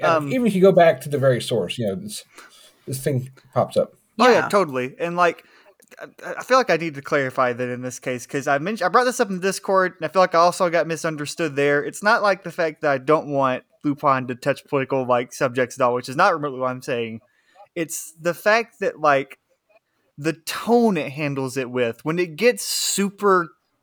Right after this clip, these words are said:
Speaker 1: grounded and the stakes are, "I'm a politician," and, "Oh no, the deepfakes are gonna threaten my political career, my political career, Lupin, help." I find that less appealing than, say, Dead or Alive, where there's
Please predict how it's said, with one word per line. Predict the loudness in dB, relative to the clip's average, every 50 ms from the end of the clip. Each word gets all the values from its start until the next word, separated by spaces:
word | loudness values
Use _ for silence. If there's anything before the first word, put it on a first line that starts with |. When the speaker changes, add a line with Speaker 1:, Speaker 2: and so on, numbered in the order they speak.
| _ -2
Speaker 1:
grounded | 2 4 4 4 4 2 2 0 -2 -2
and | -2 -4
the | -4 -6
stakes | -6 -8 -8 0 2 2 2 2 -2 -4 -10 -10 -10 -6 -2
are, | 2 4 6 6 8 8 6 6 4 2 0 -2 _ _ _ _ _ _ _ _ _ _ _ _ _ _ -4
"I'm | -2 0 0 -2
a |
politician," | -2 2 2 4 4 4 2 -2 -4 -6 -6 -4 -4 -6 -6 -4 -4 -6 -6
and, | -2 0
"Oh | 2 2 2
no, | 2 4 4 6 6 4 4 2 0 -2 -4 -8 -12 -8
the | -4 -4 -4
deepfakes | -2 -2 -6 -6 -4 0 2 2 2 2 -4 -4
are | -2
gonna | 0 0 0 0
threaten | 2 0 0 2
my | 2 0
political | 0 0 0 0 0 0 0 0 -2 -4
career, | -2 -4 -4 -2 0 0 0 -2 -2 -6 -8 _ -14 -12 -10 -10 -12 -6
my | 0 2 2 2
political | 2 -2 -4 -4 -2 -2 -4 -6
career, | -4 -4 -4 -2 0 0 0 0
Lupin, | -2 -6 -4 0 0 0 0 0 0
help." | 4 6 6 6 6 2 _ _ _ _ _ _ _ _ _ _ _ _ _ -2
I | 0 0
find | 0 2 2 2 2 2 2
that | 0 0 0 0 -2
less | 2 2 2 2 2 -4
appealing | -8 -10 -6 -4 -2 0 0 0 0 0 -2 -4 -6 -8 -8 -12 _ _
than, | -20 -6 -2 -2 -2 -2 -4
say, | -8 -10 -6 0 2 4 4 4 4 2 0 -2 -6 _ 4
Dead | 6 6 6 6
or | 4 4 4
Alive, | 4 6 6 6 6 6 6 6 4 2 0 -2 -8 -6
where | -6 -2
there's | 2 2 2 2 2 -2 -6 -10